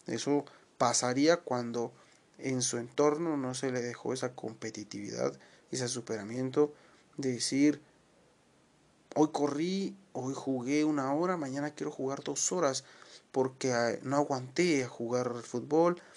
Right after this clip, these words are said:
porque no pude terminar mi tarea, hoy quiero terminar todas, deje que intente", ¿verdad? Que lo pruebe a hacer. En la etapa cinco, eh, la exploración de la identidad versus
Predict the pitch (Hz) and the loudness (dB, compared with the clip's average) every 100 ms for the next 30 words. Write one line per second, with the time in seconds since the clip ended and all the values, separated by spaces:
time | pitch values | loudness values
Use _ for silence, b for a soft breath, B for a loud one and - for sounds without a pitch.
0 | B _ 135 127 127 117 117 110 123 - | B _ 0 0 -2 -4 -2 -2 -4 0
1 | 175 156 131 123 127 143 131 127 151 135 | 4 4 4 0 0 0 2 4 4 4
2 | 131 131 135 131 131 123 113 117 120 - | 0 0 2 2 0 -4 -4 -6 -8 2
3 | 147 165 170 - B B B 135 139 131 | 4 6 4 0 B B B 0 0 0
4 | 131 117 110 - 98 98 - - 117 170 | -4 -6 -8 -8 -10 -12 -14 -6 -2 -2
5 | - B B B - - 104 101 - 120 | -2 B B B -6 -4 -4 -4 -2 -2
6 | 95 - - - _ - _ 131 131 135 | -2 -6 -8 -12 _ -20 _ -4 -2 -2
7 | 190 196 220 202 202 220 - _ _ _ | -2 0 0 -2 -2 -6 -8 _ _ _
8 | _ _ _ _ - - B B B 143 | _ _ _ _ -20 -20 B B B -2
9 | 139 131 139 123 123 151 170 175 151 139 | 0 0 0 0 0 0 2 0 0 -2
10 | 127 - 127 160 175 151 147 143 - | -4 -4 2 2 2 0 0 -6 -6